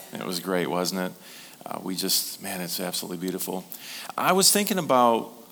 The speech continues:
what you were just saying there, Devin, that, that whole "it is well with my soul." And what's interesting about that is you can say that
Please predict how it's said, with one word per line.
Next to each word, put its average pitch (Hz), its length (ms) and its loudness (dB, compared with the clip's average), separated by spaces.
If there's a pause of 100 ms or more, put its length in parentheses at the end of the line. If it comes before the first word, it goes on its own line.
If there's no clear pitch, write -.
(220)
what 123 220 2
you 127 100 4
were 123 80 4
just 117 500 0
saying 131 420 2
there, 104 140 2
Devin, 95 440 0
that, 95 260 -2
that 90 140 -2
whole 113 260 0
"it 110 180 2
is 101 180 0
well 98 600 2 (100)
with 98 220 -4
my 92 140 -2
soul." 90 600 0 (760)
And 113 380 2 (100)
what's 120 220 0
interesting 156 440 2
about 101 360 4
that 101 380 2
is 117 200 0
you 156 80 2
can 135 160 -2
say 147 380 6
that 90 340 0